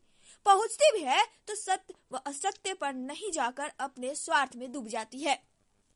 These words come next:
जिसके कारण गलत मानसिकता के लोग व अपराधियों का मनोबल बढ़ रहा है। जिस दिन स्थानीय प्रशासन जनप्रतिनिधियों, सामाजिक कार्यकर्ताओं की बात को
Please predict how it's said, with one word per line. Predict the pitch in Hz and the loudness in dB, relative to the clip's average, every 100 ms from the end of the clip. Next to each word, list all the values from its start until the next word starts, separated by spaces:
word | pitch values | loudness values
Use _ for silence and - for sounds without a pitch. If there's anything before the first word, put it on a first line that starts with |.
| _ _ _ _ _ _ - - | _ _ _ _ _ _ -20 -4
जिसके | 427 539 494 | -2 0 0
कारण | 494 381 440 453 | 2 4 4 2
गलत | 339 349 381 | 0 0 -2
मानसिकता | 320 302 330 339 - 370 | -6 -6 -6 -10 -2 -2
के | 359 302 | -2 -8
लोग | 269 311 359 | -4 -4 -4
व | 311 | -4
अपराधियों | 285 277 254 269 294 277 302 330 - - - | -4 -4 -4 -4 -4 0 2 0 -10 -12 0
का | 349 | 0
मनोबल | 339 311 277 254 302 | 0 -6 -4 -4 -2
बढ़ | 285 220 | -2 -4
रहा | 247 233 | -4 -6
है। | 294 277 _ _ _ _ _ | -2 -2 _ _ _ _ _
जिस | 220 277 262 | -12 -10 -10
दिन | 277 262 | -6 -6
स्थानीय | 285 - 269 285 | -6 -4 -4 -4
प्रशासन | 294 285 277 311 349 359 359 | -6 -6 -4 -2 -2 -4 -8
जनप्रतिनिधियों, | 320 277 277 277 294 359 392 339 311 349 - - | -6 -6 -6 -10 -10 -10 -8 0 2 2 -2 -16
सामाजिक | - 381 392 403 427 - | -6 -4 2 0 0 0
कार्यकर्ताओं | 320 302 311 320 339 370 427 | 2 2 0 -4 0 0 0
की | 381 | -4
बात | 254 269 339 440 | -2 -2 -2 -4
को | 392 | -4